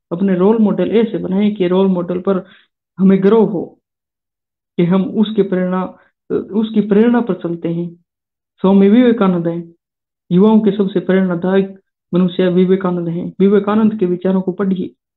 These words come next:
क्या लिखा था उन्होंने। उनके विचारों को पढ़ेंगे तो हमारी संस्कृति बच सकती है, हमारे संस्कार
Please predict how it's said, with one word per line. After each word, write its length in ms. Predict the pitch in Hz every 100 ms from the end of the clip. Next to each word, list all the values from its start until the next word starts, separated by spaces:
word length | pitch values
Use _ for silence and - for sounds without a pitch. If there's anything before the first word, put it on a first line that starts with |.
| _ _ _
क्या 160 | 208 214
लिखा 260 | 180 190
था 140 | 175 175
उन्होंने। 340 | 175 175 - - _ _ _ _ _ _ _ _ _ _ -
उनके 260 | 202 208 185
विचारों 360 | 180 180 180
को 60 | 175
पढ़ेंगे 440 | 175 180 214 226
तो 160 | 214 175
हमारी 380 | 185 185 185 190
संस्कृति 500 | - 220 220 196 180
बच 240 | 175 -
सकती 300 | 180 - 190
है, 240 | 196 202 196 _ _ -
हमारे 300 | 180 185 175
संस्कार 580 | 175 175 - 202 196